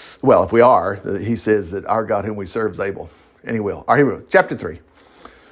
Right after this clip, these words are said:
I mean, really, I wouldn't have time for these guys. Get 'em out of here. Throw 'em in the fire. All right, here we go. Uh,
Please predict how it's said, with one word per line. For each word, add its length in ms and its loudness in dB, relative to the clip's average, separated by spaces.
I 60 6
mean, 100 6
really, 180 6
I 100 6
wouldn't 220 4
have 120 -6
time 200 -2
for 80 -10
these 200 -10
guys. 400 -6
Get 120 4
'em 80 0
out 160 4
of 60 -2
here. 140 -2
Throw 180 2
'em 60 0
in 60 0
the 60 -6
fire. 360 -2
All 80 0
right, 0 -
here 80 2
we 160 -6
go. 680 -8
Uh, 840 6